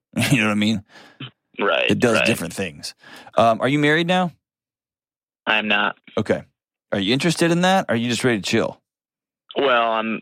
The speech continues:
Speaker 2: I've been with a girl now for four years, and that was another thing that's a side that I would <laughs> like to get your interest, or excuse me, your intellect from, but I know our time is limited, but she's pressuring me to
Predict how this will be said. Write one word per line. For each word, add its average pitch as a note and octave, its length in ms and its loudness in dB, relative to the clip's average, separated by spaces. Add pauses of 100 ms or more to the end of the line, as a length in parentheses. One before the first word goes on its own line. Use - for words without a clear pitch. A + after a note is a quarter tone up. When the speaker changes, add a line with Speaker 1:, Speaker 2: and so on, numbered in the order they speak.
Speaker 2:
I've A2 160 0
been A#2+ 160 -2
with G#2+ 100 0
a G#2 60 -2
girl G#2 280 0
now G2+ 220 0
for F#2+ 300 -2 (360)
four A2 200 0
years, G#2 580 0
and F2+ 440 -2 (180)
that G2+ 160 2
was G#2+ 160 -2
another G#2 360 0
thing G#2+ 200 0
that's G2 200 -2
a - 60 -6 (100)
side G2 380 2
that F#2 140 2
I F2+ 60 2
would E2+ 160 -6 (160)
<laughs> F#3 140 0
like C3 220 0
to A#2+ 60 -4
get B2 140 0
your A2 120 0
interest, A#2+ 420 -2
or A2 140 0
excuse G#2 300 -4
me, G#2+ 80 -8
your G#2 180 0 (460)
intellect C3 600 0
from, G#2+ 300 0
but A2 80 0
I G#2 60 0
know G#2 280 0
our F#2+ 140 0
time G#2+ 260 -2
is G2+ 100 -2
limited, G#2 460 -2
but F#2+ 140 0 (100)
she's G2+ 180 -2 (180)
pressuring A2 440 0
me F#2+ 100 0
to F2+ 160 -4